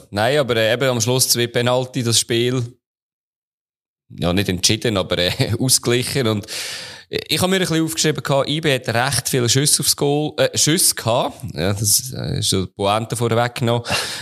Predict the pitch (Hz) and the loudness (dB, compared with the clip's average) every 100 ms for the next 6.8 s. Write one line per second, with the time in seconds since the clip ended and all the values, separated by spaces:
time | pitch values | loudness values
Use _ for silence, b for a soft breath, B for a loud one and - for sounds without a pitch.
0 | - 104 104 104 - - 113 117 117 - | -4 0 2 0 -2 -2 0 0 2 2
1 | - 131 139 170 156 143 147 127 143 143 | 2 0 2 2 0 0 0 2 2 2
2 | 143 131 120 - 135 143 - 151 147 139 | 2 2 0 -2 0 0 0 0 0 0
3 | 123 - - 90 139 135 - 120 117 113 | 0 -2 -2 0 2 4 2 2 2 2
4 | 95 117 131 151 151 151 110 107 120 131 | 2 2 2 0 0 0 0 0 0 0
5 | 143 131 127 131 127 143 - 139 139 - | 0 0 0 0 0 2 2 2 2 2
6 | - - 127 151 151 151 151 | 2 2 0 0 0 0 -2